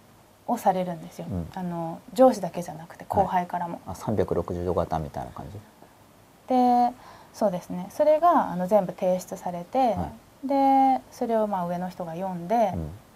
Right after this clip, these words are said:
Speaker 1: 一回エバリュエーションミーティングっていうのをして、
Speaker 2: はい。
Speaker 1: まあ、「君は周りからこういう評価されてるよ」とか、
Speaker 2: はい。
Speaker 1: 「自分自身の自己評価ではこうだね」とか、
Speaker 2: うん。
Speaker 1: 「だから来年こうしよう」っていうのを毎年
Speaker 2: うん。
Speaker 1: こう話し合うんですけど、
Speaker 2: はい。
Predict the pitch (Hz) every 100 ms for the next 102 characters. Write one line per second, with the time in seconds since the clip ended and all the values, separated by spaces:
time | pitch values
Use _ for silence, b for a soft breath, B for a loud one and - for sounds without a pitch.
0 | - - _ _ - - - 165 175 180
1 | 175 175 170 170 160 151 143 160 - -
2 | - - - - 240 196 B B B 185
3 | - - 190 185 175 175 170 165 160 160
4 | - 165 160 170 - - 160 151 165 160
5 | 180 87 87 - 190 190 175 170 175 165
6 | 156 156 175 165 165 151 151 - 165 160
7 | 147 - - - 165 165 170 170 175 180
8 | 180 180 - 175 170 160 165 220 196 185
9 | 151 147 180 - B B B - 175 180
10 | 175 - 170 170 - - - 165 151 151
11 | - - 160 185 180 170